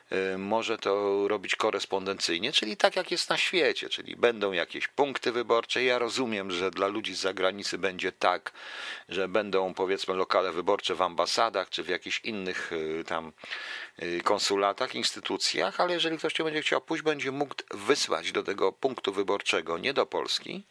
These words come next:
do punktu wyborczego będzie mógł, e, wysłać to korespondencyjnie, swój głos. To jest całkiem słuszne. Ja się z tym absolutnie zgadzam.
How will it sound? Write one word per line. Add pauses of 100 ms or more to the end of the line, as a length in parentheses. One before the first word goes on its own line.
(540)
do
punktu
wyborczego
będzie
mógł,
e, (440)
wysłać
to (120)
korespondencyjnie,
swój
głos.
To
jest
całkiem
słuszne.
Ja
się
z
tym
absolutnie
zgadzam.